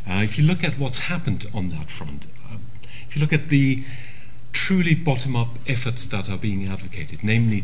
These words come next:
technology development in the form of clean energy. If you look at what the biggest proponent of a bottom-up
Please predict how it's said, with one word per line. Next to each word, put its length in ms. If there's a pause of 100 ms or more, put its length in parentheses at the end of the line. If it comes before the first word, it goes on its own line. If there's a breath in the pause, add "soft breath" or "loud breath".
technology 800 (840)
development 800 (540)
in 140
the 60
form 220
of 140 (360)
clean 580
energy. 560 (1200 loud breath)
If 120
you 60
look 140
at 100
what 260 (560 loud breath)
the 100
biggest 600
proponent 500
of 120
a 60
bottom-up 400